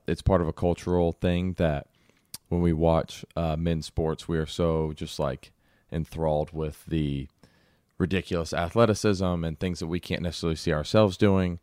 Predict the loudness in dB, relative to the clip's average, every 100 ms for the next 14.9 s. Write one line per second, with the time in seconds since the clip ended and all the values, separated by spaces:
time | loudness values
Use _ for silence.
0 | _ _ _ 2 4 4 0 -6 -4 0
1 | 2 2 0 -2 2 4 2 0 -14 _
2 | _ _ _ _ _ _ -2 2 4 4
3 | 4 0 -6 _ -18 -6 -2 0 0 -2
4 | -6 -2 0 0 0 -2 -6 -6 -6 -2
5 | 0 0 -2 -4 -2 -4 -8 -2 2 4
6 | 2 0 _ _ _ -6 -2 0 -2 -6
7 | _ 0 0 0 -2 -2 -2 0 2 2
8 | 2 0 -2 -2 -2 -2 -4 0 0 0
9 | -4 -6 -8 -6 -4 -4 -2 0 -2 0
10 | 0 2 0 -2 -6 _ _ _ _ _
11 | 4 4 6 4 4 4 4 4 4 -2
12 | -2 -6 -6 -6 -2 -2 2 0 2 0
13 | 0 -4 -10 -16 _ -6 -4 -2 -2 -2
14 | -4 -6 -8 -6 -2 2 4 4 0